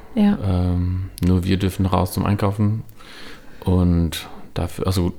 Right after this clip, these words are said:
Speaker 2: ja, wir haben da die Dachterrasse zum Glück.
Speaker 1: Mhm.
Speaker 2: Ansonsten wären wir komplett in der, in dem Haus eingesperrt, aber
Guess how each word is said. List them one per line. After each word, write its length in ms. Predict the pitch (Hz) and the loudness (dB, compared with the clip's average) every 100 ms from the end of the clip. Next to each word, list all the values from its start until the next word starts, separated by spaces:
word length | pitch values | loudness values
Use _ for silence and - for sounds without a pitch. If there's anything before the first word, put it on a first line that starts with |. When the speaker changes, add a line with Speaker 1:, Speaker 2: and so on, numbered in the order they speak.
| - | -8
Speaker 2:
ja, 280 | - 85 95 92 - | -2 0 0 -2 0
wir 80 | |
haben 100 | 101 | 4
da 80 | 107 | 6
die 120 | 95 | 6
Dachterrasse 500 | 92 90 85 85 - | 4 2 -2 -4 -4
zum 200 | - 90 | -4 -4
Glück. 260 | 95 87 - - - | -2 -4 -8 -18 -4
Speaker 1:
Mhm. 220 | 226 214 196 | 4 6 8
Speaker 2:
Ansonsten 360 | 190 185 - | 4 2 2
wären 160 | 87 85 | 2 2
wir 60 | |
komplett 380 | 82 92 - 95 | 0 -6 -4 -2
in 100 | 92 | 0
der, 340 | 90 85 82 98 | 0 0 -2 -2
in 80 | 101 | -2
dem 180 | 85 85 | 0 2
Haus 200 | 85 87 | 0 0
eingesperrt, 440 | 85 85 82 - 85 | 0 0 -2 -4 0
aber 300 | 85 85 | 0 0